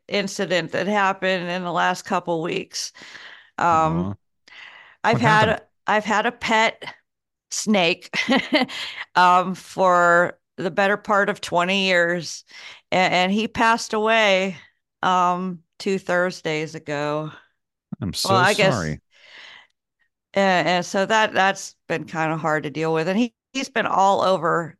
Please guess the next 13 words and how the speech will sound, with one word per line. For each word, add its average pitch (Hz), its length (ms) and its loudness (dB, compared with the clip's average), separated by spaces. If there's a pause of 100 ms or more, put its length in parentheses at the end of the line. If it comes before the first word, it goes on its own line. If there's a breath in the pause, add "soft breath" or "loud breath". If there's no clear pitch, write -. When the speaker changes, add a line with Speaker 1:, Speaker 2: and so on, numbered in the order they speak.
Speaker 1:
the 170 60 -6
country 165 420 -4
with 160 220 -4
me. 131 260 -2 (300)
Wherever 175 320 0
I 202 120 2
go, 185 220 0
he's 180 200 -4
gone. 156 320 0
He 165 180 -8
has 170 220 -4 (360 loud breath)
been 165 140 -2
my, 143 300 0